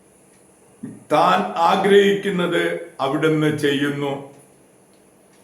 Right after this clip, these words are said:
എനിക്കായി നിശ്ചയിച്ചിട്ടുള്ളത് അവിടുന്ന് നിറവേറ്റും. അങ്ങനെയുള്ള പലതും അവിടുത്തെ മനസ്സിലുണ്ട്. അതിനാൽ അവിടുത്തെ സാന്നിധ്യത്തിൽ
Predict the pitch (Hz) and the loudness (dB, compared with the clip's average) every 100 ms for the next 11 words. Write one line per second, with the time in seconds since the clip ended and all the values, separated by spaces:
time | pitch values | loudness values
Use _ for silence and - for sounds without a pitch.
0 | _ _ 170 180 254 247 247 240 247 254 | _ _ 0 4 4 2 2 4 2 2
1 | 226 208 208 240 233 233 240 - 240 226 | 0 0 0 2 2 2 -2 -4 -2 2
2 | 208 214 214 214 - - 160 165 202 202 | 6 6 6 2 -4 -6 -2 0 2 2
3 | 196 190 185 190 196 156 165 185 196 175 | 2 2 2 2 -2 -2 0 2 4 4
4 | 170 156 156 151 - - - - _ _ | 2 0 -2 -4 -8 -18 -20 -20 _ _
5 | _ _ _ _ _ _ - 123 160 196 | _ _ _ _ _ _ -8 -2 2 4
6 | 202 202 202 196 196 190 180 190 196 196 | 6 6 8 8 6 4 2 2 4 4
7 | 196 190 - - - _ 139 156 180 185 | 2 -2 -8 -20 -20 _ -2 2 2 2
8 | 180 185 180 175 175 - 156 156 165 170 | 0 0 2 2 0 -6 -2 -2 0 -4
9 | 180 160 156 156 156 156 - - - - | -2 -2 0 2 2 2 -2 -12 -18 -20
10 | _ _ _ _ _ 113 127 160 165 165 | _ _ _ _ _ -4 0 2 4 4
11 | 160 160 - - - - 139 185 208 226 | 2 -2 -8 -20 -20 -6 0 2 4 2
12 | - 226 226 190 185 220 226 196 202 202 | 2 2 2 2 2 4 2 2 0 0
13 | 185 170 160 | -2 -2 -2